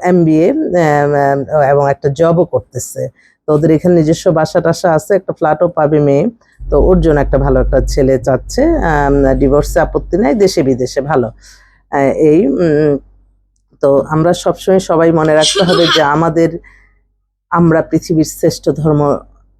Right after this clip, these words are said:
ইসলাম, ইসলামকে অনুসরণ করে চলবো আমরা, তাহলে আমরা সবাই ভালো থাকবো। তো আসবেন ইনশাআল্লাহ, অফিসে আছি সারাক্ষণ, সারাবেলা আপনাদের সেবায়। আমি তো সবসময় জীবনের গল্প আছে বাকি অল্প,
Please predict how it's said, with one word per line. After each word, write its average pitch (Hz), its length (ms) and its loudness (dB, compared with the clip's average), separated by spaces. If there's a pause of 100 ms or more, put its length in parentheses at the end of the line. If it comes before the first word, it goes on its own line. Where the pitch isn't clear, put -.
(120)
ইসলাম, 214 480 -2
ইসলামকে 233 520 0
অনুসরণ 151 360 0
করে 127 260 0
চলবো 123 380 -4
আমরা, 117 400 -8
তাহলে 208 320 0
আমরা 147 180 2
সবাই 123 320 -2
ভালো 120 260 -4
থাকবো। 120 500 -8 (360)
তো 147 60 -2
আসবেন 151 380 2
ইনশাআল্লাহ, 175 420 0
অফিসে 185 360 -2
আছি 165 280 -2
সারাক্ষণ, 165 480 -2
সারাবেলা 156 480 0
আপনাদের 147 320 -2
সেবায়। 160 440 -2 (340)
আমি 165 200 0
তো 170 120 2
সবসময় 165 600 -2 (380)
জীবনের 165 480 2
গল্প 151 460 0
আছে 143 360 -2
বাকি 139 360 -2
অল্প, 131 500 0